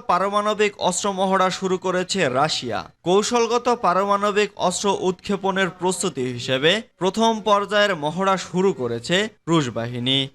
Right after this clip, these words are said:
রাশিয়ার প্রেসিডেন্ট ভ্লাদিমির পুতিনের নির্দেশে এই মহড়া শুরু হয়েছে। মঙ্গলবার একুশ মে এ তথ্য জানিয়েছে রুশ প্রতিরক্ষা মন্ত্রণালয়, খবর রয়টার্সের। পারমাণবিক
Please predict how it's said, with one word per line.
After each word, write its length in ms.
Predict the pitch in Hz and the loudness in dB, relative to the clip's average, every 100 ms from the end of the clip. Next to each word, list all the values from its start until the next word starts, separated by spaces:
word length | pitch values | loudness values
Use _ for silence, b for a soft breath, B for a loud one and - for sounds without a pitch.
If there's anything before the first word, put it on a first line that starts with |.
| _ | _
রাশিয়ার 460 | 131 151 170 214 220 | 0 0 2 0 0
প্রেসিডেন্ট 560 | 208 190 - 127 160 202 - - | -2 -6 -4 0 0 -2 -10 -8
ভ্লাদিমির 520 | 135 143 170 214 226 220 | 0 0 0 -2 -4 -2
পুতিনের 500 | 208 208 214 214 196 143 | -4 -2 0 0 0 0
নির্দেশে 580 | 156 160 123 120 - 170 220 - | 0 0 -4 -6 -2 0 -2 -4
এই 180 | - 202 | 2 2
মহড়া 420 | 214 135 123 127 170 - _ | 2 -2 0 2 2 0 _
শুরু 300 | - 214 196 123 | -6 -2 0 0
হয়েছে। 460 | 117 120 123 151 143 139 - | 0 0 0 2 2 0 -8
মঙ্গলবার 600 | 135 151 196 220 226 226 226 - | -2 -2 0 0 2 0 0 -4
একুশ 320 | 196 208 160 - | -8 -6 -8 -8
মে 180 | 123 143 214 - - | -2 0 0 -4 -2
এ 120 | 180 208 | 0 2
তথ্য 260 | 226 226 226 | -2 -2 -4
জানিয়েছে 580 | 196 127 123 123 120 185 214 240 _ | -2 -2 -2 -4 -2 0 0 0 _
রুশ 260 | 143 190 226 - | 0 2 2 -6
প্রতিরক্ষা 560 | - 185 208 220 208 214 | -8 -6 -2 -2 0 -2
মন্ত্রণালয়, 800 | 160 135 127 123 123 127 151 226 - | -2 -2 -4 -4 -2 2 2 0 -4
খবর 360 | - 196 208 226 220 _ | -2 0 2 0 -4 _
রয়টার্সের। 880 | 139 170 147 - 120 117 - 139 143 135 - - | -2 0 0 -2 -10 -10 -4 0 0 -2 -6 0
পারমাণবিক 680 | 139 175 214 226 240 247 | 2 2 0 0 0 -2